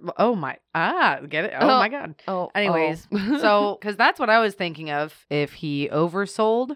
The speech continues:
Speaker 1: 'cause then at that point, there's just gonna be a bunch of people that are gonna be mad because they're all gonna try to vacation
Speaker 2: Right.
Speaker 1: around the same time,
Speaker 2: Well, and it's
Speaker 1: and
Speaker 2: so
Speaker 1: there's not gonna
Speaker 2: funny
Speaker 1: be enough
Speaker 2: because,
Speaker 1: rooms.
Speaker 2: like, people were literally so devoted to him. Like, they looked at him like, almost like a cult leader. People were like,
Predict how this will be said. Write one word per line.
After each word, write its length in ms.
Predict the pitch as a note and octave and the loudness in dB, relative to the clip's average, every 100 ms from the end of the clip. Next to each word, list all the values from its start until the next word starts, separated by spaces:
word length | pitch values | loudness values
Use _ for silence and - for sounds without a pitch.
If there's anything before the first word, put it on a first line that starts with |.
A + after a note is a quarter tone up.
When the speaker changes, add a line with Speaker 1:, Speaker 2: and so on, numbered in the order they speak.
| - | -10
Speaker 1:
'cause 140 | F3 | -6
then 120 | D#3+ F3 | -2 0
at 120 | E3+ | 2
that 200 | F3+ F3 | 2 2
point, 220 | F#3 E3 | -2 -2
there's 180 | E3+ D#3+ | -4 -4
just 180 | F3 - | -6 -6
gonna 100 | E3+ | -2
be 100 | D#3+ | -2
a 40 | |
bunch 260 | D3+ D#3 D3+ | 0 -2 -4
of 100 | D#3 | -6
people 280 | E3 D#3 D3+ | -6 -6 -6
that 60 | |
are 40 | D3+ | -6
gonna 140 | D3 | -4
be 100 | D3+ | -4
mad 300 | D3+ D3+ D3 | -2 0 -2
because 240 | D3 D3+ D3 | -4 -6 -4
they're 140 | D3 | 0
all 120 | D3 | 0
gonna 160 | D3 D3 | -2 -6
try 220 | - D3 | -4 -2
to 80 | C#3+ | -2
vacation 800 | D3 C#3+ D#3 C#3+ - C3+ C3 C3 _ - | -4 -6 -4 -6 -6 -8 -8 -12 _ -6
Speaker 2:
Right. 360 | F3+ E3 D3 | 0 0 0
Speaker 1:
around 200 | E3 E3+ | 0 -2
the 80 | D#3 | -2
same 240 | - D#3 D3 | -4 -4 -2
time, 260 | F3 D#3+ | 0 4
Speaker 2:
Well, 140 | D4 D#4 | 4 4
and 120 | D4+ | 2
it's 200 | D#4 - | 0 -4
Speaker 1:
and 120 | C#3 | 0
Speaker 2:
so 120 | A#3+ | 2
Speaker 1:
there's 160 | B3 D3 | 2 0
not 60 | |
gonna 120 | G3 G#3+ | 0 0
Speaker 2:
funny 100 | A3 | -2
Speaker 1:
be 60 | |
enough 120 | A3+ G3+ | 0 0
Speaker 2:
because, 120 | F#3 | 0
Speaker 1:
rooms. 100 | D3 | 0
Speaker 2:
like, 400 | F#3 F3 D#3+ - | -2 -2 -4 -10
people 360 | - A#3+ - C4+ | -4 -4 0 0
were 160 | C4+ A3+ | 0 0
literally 520 | F3+ E3+ F#3+ G#3 A3 | 0 -2 -4 -4 -4
so 760 | - - F#3 E3+ E3+ F3 F#3 G3 | -8 -2 2 2 2 0 -4 -4
devoted 600 | F#3+ D#3+ E3 E3 G3 G3 | -4 -2 -2 -2 -4 -4
to 100 | A#3+ | -2
him. 420 | A#3+ C4+ D4 E4+ - | 0 2 2 -2 -2
Like, 240 | G3 G3+ - | 0 0 -2
they 220 | G3+ A#3+ | -2 0
looked 340 | A3+ G3 - G3 | 0 -4 -4 -4
at 100 | F#3+ | -2
him 180 | F#3+ | -2
like, 160 | F#3 E3 - | -4 -6 -6
almost 300 | F3+ F#3+ E3 | -6 -6 -8
like 120 | D#3 | -10
a 60 | D#3+ | -10
cult 280 | - C#3+ | -10 -10
leader. 300 | - D3 A#2+ | -10 -12 -12
People 260 | - D#3+ D#3 | -12 -14 -10
were 140 | E3 | -10
like, 320 | D#3+ C#3+ C3 | -8 -8 -10